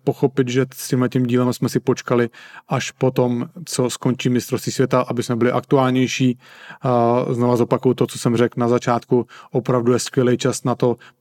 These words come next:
po dlouhé době tohle můžeme říct, je skvělý čas na to být fanouškem českého hokeje.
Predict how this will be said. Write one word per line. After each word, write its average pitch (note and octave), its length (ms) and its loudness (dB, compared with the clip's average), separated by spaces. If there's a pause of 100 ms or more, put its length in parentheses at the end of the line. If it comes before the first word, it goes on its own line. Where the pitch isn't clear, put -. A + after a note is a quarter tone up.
(160)
po E3+ 120 6
dlouhé F#3 280 6
době D3 220 6
tohle A2+ 180 0
můžeme A2 320 0
říct, C3+ 320 0 (280)
je B2+ 80 -2
skvělý C3 300 2
čas B2+ 220 -2
na B2 100 0
to B2 200 2
být A#2+ 320 2
fanouškem A#2+ 460 -2
českého A#2 380 0
hokeje. A#2 360 0